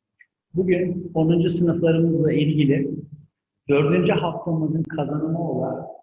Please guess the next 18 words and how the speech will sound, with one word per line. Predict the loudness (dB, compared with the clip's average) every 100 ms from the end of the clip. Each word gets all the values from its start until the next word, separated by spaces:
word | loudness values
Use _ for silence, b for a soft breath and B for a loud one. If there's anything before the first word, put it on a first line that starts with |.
| _
Anadolu'da | -6 -2 0 0 0 0 -2 -4 -12
Moğol | -2 2 2 2 0
istilası | -4 -6 -4 -2 -2 -2 -6 -6 _ _ _ -6
konusunu | -4 -2 -6 -6 -12 _ _ -4
beraber | 0 0 0 0
işlemeye | -2 -2 -2 -4
çalışacağız. | -4 -4 -6 -8 -16 -18 _ _ _ _ _ _ -4
Ders | -2 -2
kitabımızın | -4 -2 -2 -4 -4 -4 -4
otuz | -4 -4 -6
yedinci | -4 -2 -2 -2 -2 -2 -4 -10 -4
ve | -2 -2 -6 -8 0 0 0
<clears throat> | -4 -8 -12 -10
kırk | -4 -4 -4 -8 _ _ _ _ _ _
ikinci | -8 -2 -2 0
sayfaları | -2 -2 -2 0 0
arasında | 0 -2 -4 -2 -2 -2
da | -4 -6 -16